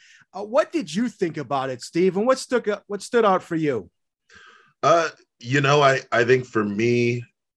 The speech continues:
Speaker 2: it was a great night for wrestling, uh, for the business as a whole. Uh, A E W solidified itself as a top company. Um, they made it a place where wrestlers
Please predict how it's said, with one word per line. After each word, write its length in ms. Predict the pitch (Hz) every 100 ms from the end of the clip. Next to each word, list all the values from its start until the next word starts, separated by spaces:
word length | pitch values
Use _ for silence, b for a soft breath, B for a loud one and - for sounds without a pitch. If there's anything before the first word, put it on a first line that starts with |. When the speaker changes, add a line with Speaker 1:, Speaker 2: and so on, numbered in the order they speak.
| _
Speaker 2:
it 160 | - 113
was 160 | 113 98
a 40 |
great 280 | 78 113 120
night 260 | 120 120
for 100 | -
wrestling, 500 | 101 107 - 87 76 _ _
uh, 300 | 95 92 85 73 _ _
for 120 | 110
the 100 | 95
business 520 | 80 107 104 104 98
as 140 | 107 95
a 80 | 90
whole. 420 | 101 98 80 - _ _
Uh, 340 | 85 82 80 78 _ -
A 80 | 92
E 160 | 101
W 400 | 101 98 87 95
solidified 720 | 92 - 90 90 95 - 92 92
itself 480 | - - 85 90 92
as 140 | 80
a 60 | 80
top 360 | - 87 -
company. 540 | - 87 87 104 123 120 b b b b b b b -
Um, 460 | 92 87 85 82 78
they 80 | 90
made 240 | 87 90
it 100 | 92
a 40 | 82
place 580 | - 98 95 - - -
where 640 | 90 95 92 92 90 90 -
wrestlers 880 | 87 95 - 98 98 98 90 -